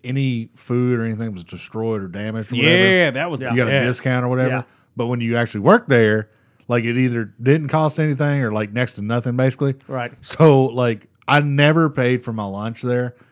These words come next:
Speaker 1: because all I would do was just grab something from the freezer or, like, a canned good or something. And
Speaker 3: Smash it.
Speaker 1: No, I would straight do the fucking kid in, uh,
Speaker 2: Big Daddy.
Speaker 1: Big Daddy and just do it right there.
Speaker 3: Yeah.
Speaker 1: On camera and fucking everything. And then just immediately take it back, not even take it to the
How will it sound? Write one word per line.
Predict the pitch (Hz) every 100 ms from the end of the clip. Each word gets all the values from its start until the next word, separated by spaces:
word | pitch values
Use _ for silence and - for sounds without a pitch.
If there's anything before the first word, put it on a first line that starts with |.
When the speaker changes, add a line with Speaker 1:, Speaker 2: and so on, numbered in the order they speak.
| -
Speaker 1:
because | 117 123
all | 117 123
I | 135
would | 120
do | 120
was | 110
just | 107
grab | - 104 110 110
something | 123 107
from | 107 101
the |
freezer | 87 113 117 110 113 101
or, | 104
like, | 101 95
a | 95
canned | - 123 117 110
good | 113 117
or | 110
something. | 123 123 120 - _ _
And | 123
Speaker 3:
Smash | 131 147 139 135
it. | 143 -
Speaker 1:
No, | 180 170 -
I | -
would | 247 170
straight | - 170 131
do | 147 151
the | 127
fucking | 151 135 120
kid | 107 135 131
in, | 117 110
uh, | 104 98 92 - _ - - -
Speaker 2:
Big | 127
Daddy. | 123 113 107
Speaker 1:
Big | 139
Daddy | 123 127 117 90
and | - 139
just | 135 135
do | 156
it | 151
right | 101 131 147
there. | 113 123 - _
Speaker 3:
Yeah. | 147 127 120 _ - -
Speaker 1:
On | 156 185 170
camera | 165 165
and | 135
fucking | 151 139
everything. | 135 135 127
And | 131 139
then | 135
just | 139
immediately | 127 160 196 180
take | 165
it | 151
back, | 135 135 127
not | 120 170
even | 160 135
take | 139 151
it |
to |
the | 131